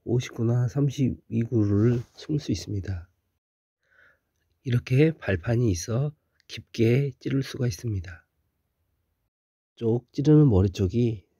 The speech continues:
단단해, 네, 무겨운 밭에도 적합합니다.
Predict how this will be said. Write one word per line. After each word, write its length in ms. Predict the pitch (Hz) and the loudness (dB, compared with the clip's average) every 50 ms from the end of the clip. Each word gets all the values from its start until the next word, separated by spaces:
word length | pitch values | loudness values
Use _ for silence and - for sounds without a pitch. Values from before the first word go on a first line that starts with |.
| _ _ _ | _ _ _
단단해, 640 | - - 104 101 95 101 98 101 113 123 143 151 - _ _ _ _ _ _ _ _ _ | -8 -2 0 2 2 2 2 2 2 2 0 -2 -6 _ _ _ _ _ _ _ _ _
네, 200 | - 101 - _ _ _ _ _ - | -18 -18 -18 _ _ _ _ _ -4
무겨운 580 | - 110 104 113 123 123 123 123 123 123 123 - _ _ _ _ _ _ _ | -2 0 4 6 6 6 6 6 4 2 -2 -4 _ _ _ _ _ _ _
밭에도 480 | - - 87 82 - - 101 87 - 82 | -12 -10 -10 -10 -8 -10 -10 -8 -8 -10
적합합니다. 760 | - - - - 92 87 - 98 87 85 - - - - | -12 -14 -10 -8 -4 2 2 2 2 2 -10 -18 -20 -20